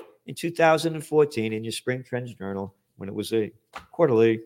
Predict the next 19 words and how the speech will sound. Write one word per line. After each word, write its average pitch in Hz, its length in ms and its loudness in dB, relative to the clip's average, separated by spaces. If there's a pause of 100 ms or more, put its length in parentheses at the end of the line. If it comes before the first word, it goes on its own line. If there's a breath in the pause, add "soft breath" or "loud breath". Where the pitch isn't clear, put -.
(1800 soft breath)
And 143 200 2
what 127 80 6
else 113 160 2
do - 80 -8
we 95 80 -2
have 92 200 -6
here? 90 240 -6 (140)
Ah, 170 160 2
U 160 260 8
S 165 200 8
to 160 80 -2
begin 147 440 0
training 151 440 2
Ukrainians 139 880 -2 (840)
on 113 200 0
Patriot 147 440 4
missiles 127 460 0
in 117 80 0
Oklahoma. 110 720 -2